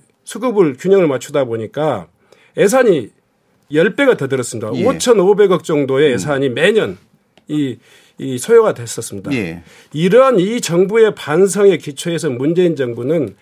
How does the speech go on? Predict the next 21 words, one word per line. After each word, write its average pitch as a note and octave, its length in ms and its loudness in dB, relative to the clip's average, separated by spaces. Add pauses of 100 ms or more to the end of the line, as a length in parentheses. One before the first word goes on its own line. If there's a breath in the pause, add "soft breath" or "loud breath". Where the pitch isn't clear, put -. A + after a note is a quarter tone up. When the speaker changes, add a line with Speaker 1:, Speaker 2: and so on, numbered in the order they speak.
(240 soft breath)
Speaker 1:
생산 C4 500 -2
조정 F3 320 0
정책을 C3+ 420 -6
했죠. D3+ 180 -8
이천십팔 F3 640 -6
년도부터 D3 500 -2
이천이십 D3+ 680 -6
년까지 C3 640 -4
Speaker 2:
음. F#2+ 300 -8 (380 loud breath)
Speaker 1:
삼 C4+ 320 -4
년에 C4+ 240 4
걸쳐서 G3 400 0
생산 G#3+ 480 -2
조정을 D3 420 -2
하다 D#3 160 -4
보니까 A#2+ 320 -6
그때도 A#3 560 0
예산이 F3 480 2 (360 soft breath)
한 F#3 200 -2
칠백억 B3+ 460 -4
정도 C3+ 400 -2